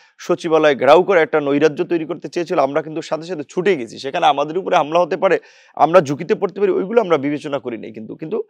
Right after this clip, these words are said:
সরকারকে প্রোটেক্ট করার জন্য আমরা কিন্তু নেমে গেছি। ঠিক একইভাবে আমিও মনে করি যে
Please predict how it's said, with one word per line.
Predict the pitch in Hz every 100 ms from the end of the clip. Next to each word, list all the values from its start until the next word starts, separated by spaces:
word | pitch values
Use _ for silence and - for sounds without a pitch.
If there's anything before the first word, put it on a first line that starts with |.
| _ -
সরকারকে | 175 160 180 185 214
প্রোটেক্ট | - 170 190
করার | 214 202
জন্য | 185 240
আমরা | 175 151
কিন্তু | 156 143
নেমে | 120 170 220
গেছি। | 165 -
ঠিক | - 190
একইভাবে | 165 - 240 240
আমিও | 185 196 233
মনে | 196
করি | 180
যে | 170